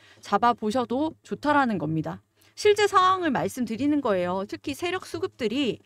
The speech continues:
막 메뚜기 떼처럼 움직이거든요. 그래서 예스이십사 같은 경우는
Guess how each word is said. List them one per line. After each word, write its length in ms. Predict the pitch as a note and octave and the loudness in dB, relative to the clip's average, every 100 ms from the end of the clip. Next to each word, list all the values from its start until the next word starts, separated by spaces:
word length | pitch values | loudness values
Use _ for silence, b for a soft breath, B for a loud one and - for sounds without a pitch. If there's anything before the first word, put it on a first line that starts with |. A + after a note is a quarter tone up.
| b b b | b b b
막 180 | G#3+ - | -4 0
메뚜기 460 | G3 G#3+ - F4 F#4 - | 0 0 0 -4 -4 -6
떼처럼 440 | F#4+ G4+ E4 F3 | -4 -2 -2 -2
움직이거든요. 840 | F3 G#3+ C#4 D#4+ A3 D3 - B3 - _ _ _ _ _ _ | -4 -4 -4 -4 -6 -6 -6 -6 -6 _ _ _ _ _ _
그래서 360 | A3+ A#3 A#3+ A#3+ | -6 0 0 0
예스이십사 560 | G3 D4 A3 - C4+ | -2 -4 -6 -4 -4
같은 260 | A#3+ - B3 | -4 -6 -4
경우는 440 | G#3 F#3 C4 G#3 | -4 -2 -2 -2